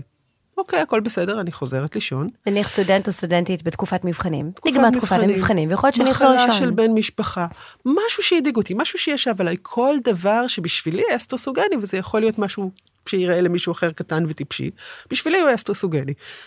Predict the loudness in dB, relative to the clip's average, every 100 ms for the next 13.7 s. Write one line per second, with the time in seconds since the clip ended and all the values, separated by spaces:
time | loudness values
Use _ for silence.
0 | -6 -4 0 0 2 0 2 0 -2 -2
1 | -2 -2 -2 -2 -4 -6 -4 -2 -2 -4
2 | -4 -4 -4 -4 -4 -4 -4 -2 -6 -2
3 | -2 -2 -4 0 0 0 -6 -10 -6 -8
4 | _ _ _ -6 -2 0 0 0 0 0
5 | 0 -2 -2 -2 -2 -4 -8 -4 0 2
6 | 2 -2 -10 _ -2 0 0 -2 -6 -2
7 | 4 4 4 0 0 0 0 0 -2 -4
8 | -6 -4 -4 -6 -20 -20 -20 -20 -16 -2
9 | 0 2 0 0 0 0 0 0 0 -4
10 | -4 -2 0 0 2 2 0 0 2 2
11 | 0 -2 0 0 0 -4 -4 -2 -2 -2
12 | -2 -4 -2 -2 0 0 2 0 0 _
13 | _ -4 0 0 0 0 -4